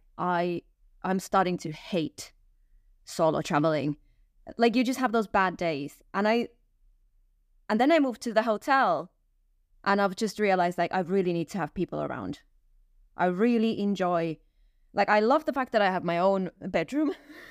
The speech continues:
<laughs> where I can just lock myself when I want to be on my own, 'cause I am a Finn and I do have those days when I just, I don't wanna talk to anyone, I don't wanna see anyone,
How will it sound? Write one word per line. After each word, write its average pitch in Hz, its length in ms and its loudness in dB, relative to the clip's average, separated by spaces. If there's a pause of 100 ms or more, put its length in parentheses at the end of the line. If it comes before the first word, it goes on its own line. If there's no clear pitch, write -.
(300)
<laughs> - 720 -4
where 233 140 4
I 202 100 2
can 214 160 -2
just 208 220 -6
lock 196 280 0
myself 220 520 2
when 180 140 -2
I 170 380 -2
want 180 220 -2
to - 60 -8
be 175 140 -2
on 156 80 0
my 151 140 0
own, 196 160 0
'cause 175 140 -2
I 151 120 0
am 170 340 0
a - 80 -6
Finn 156 480 -4
and 147 320 -2
I 156 140 -2
do 180 180 0
have 139 180 0
those 156 200 -2
days 143 480 -8 (420)
when 165 120 -2
I 139 140 0
just, - 380 -8
I 185 60 0
don't 180 100 2
wanna 139 140 -2
talk 185 340 2
to 180 100 -2
anyone, 165 320 0
I 160 80 -2
don't 143 100 -4
wanna 120 120 -6
see 185 460 -2
anyone, 160 460 0